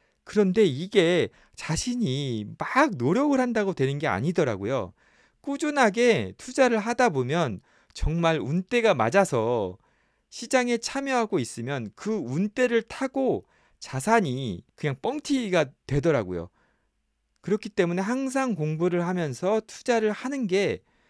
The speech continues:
자산을 늘리는 데 중요하다고 생각을 하고 있었는데 저자도 똑같은 이야기를 하고 있어서 참 신기했습니다. 이번 시간 영상이 도움이 되셨거나 다음 시간 영상이 기대가 되신다면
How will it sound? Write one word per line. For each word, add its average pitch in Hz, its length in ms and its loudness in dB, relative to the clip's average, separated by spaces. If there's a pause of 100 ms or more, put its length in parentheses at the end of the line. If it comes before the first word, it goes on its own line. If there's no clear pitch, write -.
(500)
자산을 185 500 -4
늘리는 175 420 -2
데 110 320 -4
중요하다고 143 640 -2
생각을 170 340 -2
하고 233 280 -2
있었는데 113 560 -4 (200)
저자도 135 580 -2
똑같은 202 560 -6
이야기를 117 400 -4
하고 170 180 -4
있어서 120 400 -4 (320)
참 135 220 -12
신기했습니다. 135 760 -6 (800)
이번 190 260 4
시간 226 320 2
영상이 156 420 0
도움이 147 320 0
되셨거나 117 640 -2 (260)
다음 151 220 -4
시간 165 320 -2
영상이 139 460 -2
기대가 143 380 0
되신다면 117 560 -2